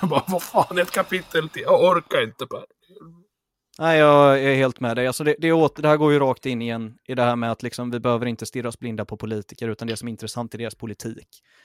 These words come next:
Speaker 1: Mm.
Speaker 2: Alltså det, det är liksom så här, ja, det, det är väl inte skitkul hela den här situationen med allt som har varit och, och jag vet inte vem som har mest fel liksom i, i hela det här och jag har inte, aldrig orkat sätta mig in
Speaker 1: Det är en
Speaker 2: riktigt i
Speaker 1: shitstorm är det bara.
Speaker 2: Nej, men jag, alltså jag menar, det är så jävla ointressant. Alltså någonstans,
Speaker 1: Ja.
Speaker 2: vem fan bryr sig?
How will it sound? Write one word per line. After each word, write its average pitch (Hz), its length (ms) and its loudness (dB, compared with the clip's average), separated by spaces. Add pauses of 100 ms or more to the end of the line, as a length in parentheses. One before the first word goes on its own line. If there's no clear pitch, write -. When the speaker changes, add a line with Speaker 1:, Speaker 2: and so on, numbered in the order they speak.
Speaker 1:
Mm. 113 100 -10
Speaker 2:
Alltså 147 160 -4
det, 139 180 0
det 131 140 -4
är 143 40 4
liksom 131 300 -4
så 135 100 -4
här, 120 140 -2 (380)
ja, 147 220 2 (180)
det, 143 220 -2
det 139 180 -4
är 127 60 0
väl 139 120 -4
inte 120 380 -6 (140)
skitkul 117 520 -6
hela 117 200 -4
den 113 80 -6
här 110 80 -6
situationen 110 560 -10
med 110 140 -8
allt 110 200 -8
som 113 120 -14
har 110 60 -10
varit 110 400 -8
och, 110 200 -8
och 117 120 -4
jag 113 80 -4
vet 113 180 -6
inte 113 180 -12
vem 113 160 -8
som 113 120 -12
har 113 80 -8
mest 110 240 -12
fel 107 240 -12
liksom 107 260 -16
i, 107 180 -16
i 113 120 -10
hela 107 180 -8
det 110 60 -8
här 113 200 -4
och 113 80 -6
jag 113 80 -6
har - 80 -10
inte, 117 200 -14
aldrig 113 240 -8
orkat 107 280 -14
sätta - 240 -18
mig 110 120 -14
in 104 80 -14
Speaker 1:
Det 110 60 -8
är - 20 -6
en 117 40 -4
Speaker 2:
riktigt - 300 -2
i - 40 0
Speaker 1:
shitstorm 85 540 -10
är 87 140 -10
det 82 60 -12
bara. 85 260 -10
Speaker 2:
Nej, 226 160 8
men 220 120 2
jag, 202 220 4
alltså 196 180 -4
jag 190 40 -2
menar, 175 180 -2
det 175 60 0
är 175 40 -2
så 180 120 -6
jävla 170 320 0
ointressant. 143 680 -4
Alltså 156 180 -6
någonstans, 143 500 -2
Speaker 1:
Ja. 147 60 -4
Speaker 2:
vem 143 60 -4
fan 156 240 -4
bryr 151 280 -2
sig? 135 360 -2